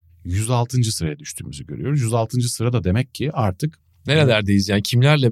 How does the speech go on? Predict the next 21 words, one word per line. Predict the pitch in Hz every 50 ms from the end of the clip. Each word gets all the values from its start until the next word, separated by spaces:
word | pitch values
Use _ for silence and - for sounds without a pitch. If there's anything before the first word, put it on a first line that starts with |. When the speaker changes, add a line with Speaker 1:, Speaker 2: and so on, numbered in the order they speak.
| - _ _
Speaker 2:
oradayız? | - 110 104 101 98 92 107 131 - - - _ _ _ _ _ -
Speaker 1:
İran, | 175 208 240 214 196 202 233 254 294 - -
Burkina | 117 104 101 117 143 185 175 165 - 214 214 196
Faso | 156 - 240 226 - - 185 202 240 254 196
ve | 180 196
Gana'nın | 185 151 117 117 175 208 208 190 185 208 226 208 175
hemen | 180 233 247 233 202
ardından | 180 165 160 151 165 180 196 226 226
yüz | 208 190 170 156
altıncı | 180 175 160 156 175 185 180
sırada | 156 - 135 139 143 208 233 226 - - -
takipteyiz. | 180 165 135 123 - 101 - - 92 - - - - - -
Yani | 123 117 110 107 104 104 101 _ _ _ _ -
biraz | 190 220 202 156 131 117
daha | 123 117 107 98 98 _ _ _ _ _ _
mutsuz | 120 123 120 123 - 110 110
olursak | 117 107 107 101 - 214 175 151
Zimbabwe'nin | 151 165 165 165 165 156 143 139 127 123
altına | 113 110 - - 131 170
da | 196 175
düşebiliriz. | 160 147 - 151 135 104 104 151 - - - -